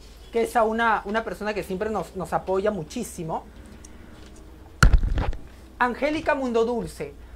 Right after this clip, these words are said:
una dama que hace todo lo que son adornos en chocolates, que va a dar, va a dar unos, unas figuras lindísimas en zapato de cristal, pero de chocolate. Va a poner una mesa para jurado con, con adornos en forma de animalitos, de botitas,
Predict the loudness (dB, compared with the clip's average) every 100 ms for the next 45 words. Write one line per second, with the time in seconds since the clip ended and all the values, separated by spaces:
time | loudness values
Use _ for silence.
0 | -8 -2 4 6 6 4 0 2 2 2
1 | -4 -4 -10 -16 -16 -16 -18 0 4 4
2 | 4 0 -2 -2 -2 2 4 6 4 2
3 | -4 -4 -6 -6 -2 2 6 6 4 -4
4 | -2 4 6 8 6 4 -8 -8 4 6
5 | 8 6 4 0 -4 -14 -4 0 0 2
6 | 4 4 2 -4 -2 -2 -2 -2 4 4
7 | 6 4 2 -2 2 2 4 4 6 4
8 | 2 -2 2 6 6 4 2 2 2 0
9 | 0 2 0 0 -2 0 -2 -2 -10 -10
10 | 4 6 6 4 8 10 8 4 -2 -18
11 | -20 -2 2 4 2 -2 -4 -2 -2 0
12 | 4 6 6 4 -2 -4 -4 -4 0 2
13 | 4 2 4 4 4 4 0 -2 4 6
14 | 6 2 0 2 2 0 -2 -4 0 6
15 | 6